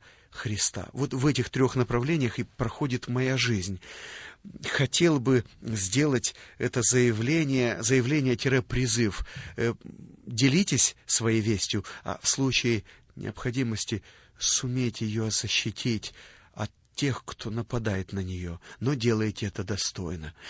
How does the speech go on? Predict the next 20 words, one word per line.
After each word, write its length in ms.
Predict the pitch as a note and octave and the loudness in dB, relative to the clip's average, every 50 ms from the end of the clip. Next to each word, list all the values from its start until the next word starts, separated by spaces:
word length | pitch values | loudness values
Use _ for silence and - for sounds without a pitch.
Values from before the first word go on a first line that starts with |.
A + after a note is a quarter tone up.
| - - | -8 -6
Поэтому 240 | - A#2 A2 B2 B2 | -6 -4 0 0 0
Священное 420 | - B2 A#2 - - C#3 C3 B2+ | 2 4 4 4 4 4 4 4
Писание 440 | A2+ B2+ - - D#3+ E3 D3+ C3+ B2 | 4 2 2 2 2 2 2 2 2
говорит 400 | A2+ A#2+ A#2 B2 C3 A#2+ - - | 2 2 2 2 2 0 0 -2
не 120 | B2 B2 | -2 -2
только 380 | A2+ - E3+ F3 D3+ - C3 A#2+ | 0 2 2 2 2 2 0 -2
о 40 | A#2 | 0
том, 280 | - C#3 B2+ A#2 G#2+ | 2 2 2 2 0
что, 680 | - - - - - _ _ _ - D#3+ F#3 A#3 C4+ C#4 - - - - - - - - _ _ - - - | 0 0 0 0 0 _ _ _ 4 4 6 6 4 2 -4 -12 -20 -20 -20 -20 -20 -20 _ _ -20 -20 -14
но 300 | - - G#2 A2 C3+ D#3 | -10 -8 -6 -4 -4 -4
и 160 | E3 D#3 - - _ _ | -6 -6 -10 -14 _ _
как. 500 | - - G2+ E2+ - - - - - - _ _ _ _ _ _ _ _ _ _ _ _ _ _ _ _ _ _ - | -10 -10 -8 -10 -10 -12 -16 -18 -18 -20 _ _ _ _ _ _ _ _ _ _ _ _ _ _ _ _ _ _ -10
Слово 340 | - - - C#3 B2 B2+ B2+ | -6 0 2 2 4 4 2
«апология» 680 | - - A2+ - C3+ B2+ C#3 E3 D#3 A2+ A#2 G#2+ F#2+ - - - - - - - - - - - | 0 -2 -2 0 0 2 2 2 2 2 2 0 0 -2 -8 -18 -20 -20 -20 -20 -20 -20 -6 -2
появляется 520 | B2 A#2+ A#2+ B2+ C#3 C#3+ C#3 B2+ - B2+ | 0 0 2 2 2 2 2 0 0 -2
в 140 | - - - | -4 -6 -8
первом 380 | _ - C#3 C3 B2 B2+ B2 A2+ | _ -4 -2 -2 -2 -2 -2 -2
Петра 340 | - B2 - - C3 B2 | -2 -4 -2 -2 -2 -2
три 180 | - - A#2 A#2+ | -2 -2 -4 -4
пятнадцать. 680 | - B2 A#2+ - - A2 G2 F#2 - - F#2 - - | -2 -4 -6 -4 -2 -2 -2 -2 -4 -6 -8 -8 -10